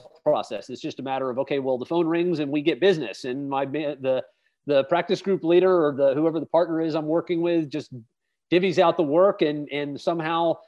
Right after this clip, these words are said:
uh, every year the, the numbers always get met. Well, that's, that's interesting. And, and when you talk to attorneys that what I call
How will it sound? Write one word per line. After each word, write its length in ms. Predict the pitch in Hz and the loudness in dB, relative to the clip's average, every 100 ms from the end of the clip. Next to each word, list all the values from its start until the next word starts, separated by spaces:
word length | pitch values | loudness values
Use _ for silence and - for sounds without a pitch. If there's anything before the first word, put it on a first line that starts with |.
| _ _ - | _ _ -2
uh, 300 | 135 135 131 | 0 2 2
every 280 | 156 170 160 | 2 2 2
year 280 | 180 185 | 4 4
the, 340 | 147 151 147 131 | 2 0 -2 -4
the 80 | 135 | -4
numbers 360 | 160 196 175 143 | -2 0 0 0
always 240 | 131 123 | 0 -2
get 200 | 131 117 | -4 -6
met. 220 | 113 104 | -6 -4
Well, 280 | 135 156 147 - _ _ _ _ _ _ _ _ - | 0 2 2 -4 _ _ _ _ _ _ _ _ -2
that's, 340 | 170 165 - | 0 0 -2
that's 200 | - 170 | -2 2
interesting. 600 | 247 277 - 117 117 160 | 2 0 -6 -6 -4 -4
And, 240 | 151 156 143 | -6 -6 -6
and 300 | 151 156 156 | -6 -4 -4
when 120 | 160 | -4
you 120 | 156 | -4
talk 280 | 165 175 - | -2 -4 -2
to 120 | 196 | -2
attorneys 540 | 170 175 165 160 156 131 | -2 -2 -2 -2 -4 2
that 260 | 143 139 131 | 2 2 0
what 140 | 139 | -4
I 60 | 139 | 0
call 420 | 160 156 139 | 4 4 4